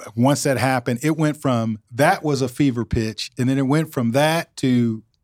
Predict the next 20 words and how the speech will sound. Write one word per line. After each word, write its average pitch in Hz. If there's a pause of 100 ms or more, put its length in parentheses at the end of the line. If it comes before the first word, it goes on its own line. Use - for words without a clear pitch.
(300)
going 131
live. 110 (400)
Once 127
this 131
disaster 131
declaration 120
was 110
in 107
place, 147 (1200)
one 143
of 127
our 123
programs, 120
the 120
Economic 135
Injury 120
Disaster 123
Loan, 107
became 123
available 113